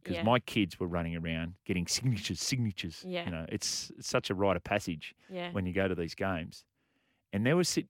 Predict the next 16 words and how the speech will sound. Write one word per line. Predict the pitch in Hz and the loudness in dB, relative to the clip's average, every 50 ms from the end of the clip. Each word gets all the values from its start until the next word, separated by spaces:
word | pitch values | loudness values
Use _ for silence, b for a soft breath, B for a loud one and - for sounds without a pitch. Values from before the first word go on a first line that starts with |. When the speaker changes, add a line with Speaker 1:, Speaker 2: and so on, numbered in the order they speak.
| _ - | _ -2
Speaker 1:
th-, | 135 - _ - - _ - | -2 -2 _ -14 -16 _ 2
there | 139 143 | 4 4
was | 139 135 - | 4 4 4
Steve | - - - 165 165 175 156 | 2 2 4 4 4 4 4
Smith | - - 151 143 170 196 - _ _ _ _ _ _ _ _ _ _ _ _ _ _ _ _ - | 2 -2 -2 0 0 -2 -2 _ _ _ _ _ _ _ _ _ _ _ _ _ _ _ _ 0
and | 104 104 104 | 2 4 6
Nathan | 110 123 143 - - 139 127 | 6 6 4 4 2 0 2
Lyon, | 123 120 123 127 131 135 139 135 - _ _ _ _ _ _ _ _ _ _ _ _ _ _ _ - | 2 4 4 2 2 2 0 -4 -6 _ _ _ _ _ _ _ _ _ _ _ _ _ _ _ -2
uh, | 92 87 87 85 85 85 85 87 - - | 0 2 2 2 2 2 0 -2 -2 -4
and | - 85 82 80 78 | -2 -2 0 -2 -2
Jordan | - - 120 131 139 143 139 | 2 4 4 4 4 2 0
Silk | - - 139 131 131 127 _ _ - - - _ _ _ _ _ _ _ _ - - | 0 2 2 2 2 2 _ _ -20 -20 -20 _ _ _ _ _ _ _ _ -8 -4
and | 90 85 80 | -4 -2 2
Josh | 113 131 135 - - | 4 2 2 2 0
Philippi | - 135 131 127 - - 127 127 127 123 113 _ _ _ _ _ _ _ _ _ _ _ _ _ _ _ _ _ _ - | 0 0 0 2 0 0 0 0 0 -2 -6 _ _ _ _ _ _ _ _ _ _ _ _ _ _ _ _ _ _ -4
and | 82 87 87 85 87 82 78 | -2 0 0 2 0 0 -2